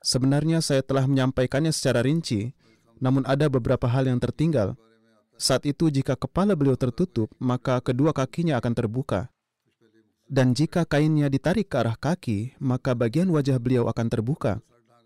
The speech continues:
Atas hal ini, Nabi Shallallahu Alaihi Wasallam memerintahkan agar wajah beliau ditutupi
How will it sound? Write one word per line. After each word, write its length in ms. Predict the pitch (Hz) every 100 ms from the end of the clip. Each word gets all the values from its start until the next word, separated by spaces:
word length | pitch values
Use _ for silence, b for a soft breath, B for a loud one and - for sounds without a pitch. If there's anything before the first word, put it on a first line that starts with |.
| _ _ -
Atas 320 | 123 127 135
hal 160 | 131
ini, 240 | 139 160 156
Nabi 320 | 139 156 196
Shallallahu 480 | - 143 135 135 131
Alaihi 80 | 131
Wasallam 320 | - 139 139
memerintahkan 800 | 131 131 - 180 - 135 104 -
agar 240 | 127 123
wajah 320 | 123 120 123
beliau 240 | 120 127 135
ditutupi 720 | 127 123 - 190 - 117